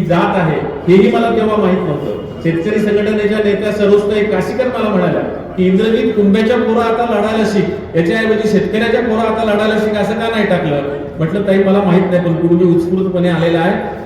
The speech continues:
आणि शेती करणाऱ्या कुणालाही कुणबी म्हणतात, त्याच्यामुळे मी तो शब्द वापरलेला आहे. तेव्हा त्या मला म्हणाल्या होत्या की आमच्या विदर्भात कुणबी ही जात आहे, त्याच्यामुळे आमच्या विदर्भात हे गाणं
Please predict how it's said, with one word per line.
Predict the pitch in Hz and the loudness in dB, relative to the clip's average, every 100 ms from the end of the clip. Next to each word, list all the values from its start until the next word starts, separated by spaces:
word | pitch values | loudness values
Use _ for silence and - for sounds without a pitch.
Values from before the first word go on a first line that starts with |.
| 139 | -4
आणि | 175 - | 0 0
शेती | - 175 196 190 | 2 0 0 0
करणाऱ्या | 190 196 208 185 | 2 2 0 0
कुणालाही | 175 196 208 208 - | 0 2 2 2 2
कुणबी | 190 185 196 | 2 2 4
म्हणतात, | 180 160 156 135 - - - | 4 2 0 -2 -4 -8 -4
त्याच्यामुळे | 156 208 214 | -2 0 0
मी | 214 208 | 2 2
तो | 196 | 2
शब्द | 185 160 | 2 2
वापरलेला | 160 143 - 123 113 | 2 0 0 -4 -4
आहे. | - 185 | -4 0
तेव्हा | 220 - | 0 0
त्या | 202 214 | -2 -2
मला | 247 240 | 0 0
म्हणाल्या | 208 185 165 | 2 2 0
होत्या | 151 135 - - - | 0 -4 -6 -8 -2
की | 175 | 0
आमच्या | 175 214 220 | 2 2 2
विदर्भात | 202 202 202 202 | 2 2 0 0
कुणबी | 180 170 175 | 0 0 2
ही | 180 175 - | 2 2 0
जात | 139 - - | -2 -4 -4
आहे, | - - - - - - | -6 -8 -8 -12 -12 -6
त्याच्यामुळे | 156 185 196 185 | -2 0 2 2
आमच्या | 160 185 | 0 0
विदर्भात | 160 185 196 202 185 | 0 2 2 2 0
हे | |
गाणं | 180 180 | 2 2